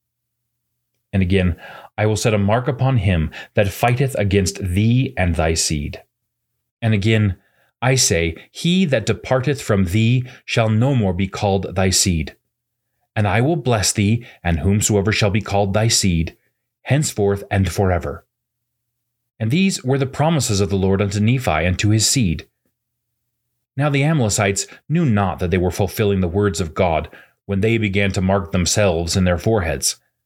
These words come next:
Nevertheless, they had come out in open rebellion against God. Therefore,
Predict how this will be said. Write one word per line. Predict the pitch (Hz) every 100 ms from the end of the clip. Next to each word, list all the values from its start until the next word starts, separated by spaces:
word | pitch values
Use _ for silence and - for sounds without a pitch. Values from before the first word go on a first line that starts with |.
| _ _ _ _ -
Nevertheless, | 80 101 104 76 78 - - -
they | 110
had | 110 101
come | 127 123
out | 110 -
in | 120 131
open | 127 139 131
rebellion | 127 120 123 98
against | 87 85 78 -
God. | 80 71 - _ _ _ _ _ _ -
Therefore, | 101 101 113 113